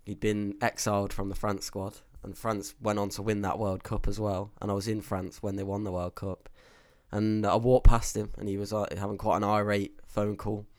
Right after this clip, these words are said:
and I bottled asking for a photo, and to this day I still think about it.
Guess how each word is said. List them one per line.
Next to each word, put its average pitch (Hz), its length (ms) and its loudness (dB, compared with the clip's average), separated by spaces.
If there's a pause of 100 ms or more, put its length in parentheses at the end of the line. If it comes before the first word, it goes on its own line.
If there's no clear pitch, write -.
(760)
and 101 120 -4
I 101 320 -2
bottled 104 460 -2 (100)
asking 101 280 -4
for 107 140 -2
a 104 60 0
photo, 107 400 4 (540)
and 104 300 -2
to 113 120 -2
this 110 180 -2
day 117 200 4
I 113 60 4
still 120 260 2
think 131 220 0
about 104 260 -2
it. 95 140 -8